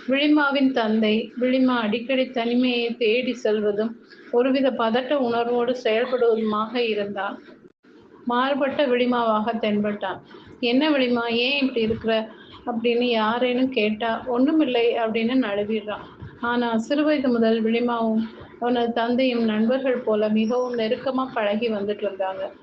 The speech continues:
விழிமாவால் தன் தந்தையிடம் எதையும் மறைக்க இயலாது. இருப்பினும், இந்த முறை விழிமாவின் தந்தைக்கு சிறிதே ஆச்சரியம். "விழிமா பள்ளி செல்ல தொடங்கிய நாள் முதல்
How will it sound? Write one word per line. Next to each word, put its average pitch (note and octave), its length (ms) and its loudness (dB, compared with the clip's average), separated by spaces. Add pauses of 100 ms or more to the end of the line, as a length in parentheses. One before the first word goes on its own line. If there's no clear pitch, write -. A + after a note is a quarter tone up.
(420)
விழிமாவால் C#4 720 2 (140)
தன் B3 220 0
தந்தையிடம் C4 540 0
எதையும் A#3+ 460 2
மறைக்க A3 420 0
இயலாது. G#3 560 0 (280)
இருப்பினும், B3 680 0
இந்த A#3+ 220 2
முறை A#3 420 2
விழிமாவின் C4 560 2
தந்தைக்கு A3 680 -2 (280)
சிறிதே D4 400 0
ஆச்சரியம். A#3 680 0 (320)
"விழிமா C#4+ 440 2
பள்ளி A#3+ 300 0
செல்ல A3+ 300 0
தொடங்கிய A3 440 0
நாள் G#3+ 280 -2
முதல் G#3+ 440 -2